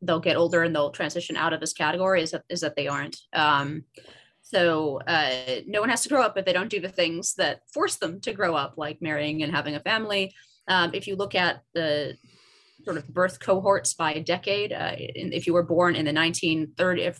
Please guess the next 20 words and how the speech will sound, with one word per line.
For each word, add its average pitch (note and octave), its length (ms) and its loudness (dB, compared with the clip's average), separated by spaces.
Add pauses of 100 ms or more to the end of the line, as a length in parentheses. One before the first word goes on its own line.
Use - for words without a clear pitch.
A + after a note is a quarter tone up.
forties, A3+ 500 0 (340)
fifties, F#3+ 520 2
or C#3 80 -6
even F#3+ 360 2
into - 320 -4
the G3 80 0
nine-, F3 240 2 (180)
born F3 260 2
in E3+ 60 0
the E3+ 40 0
nineteen E3 380 0
sixties, - 640 -2 (340)
you F3 100 -2
have E3+ 400 2
above F3+ 440 0
eighty F3+ 260 2
percent F3+ 360 -4
of E3+ 100 -8
people E3 360 -4
ultimately, E3+ 880 -2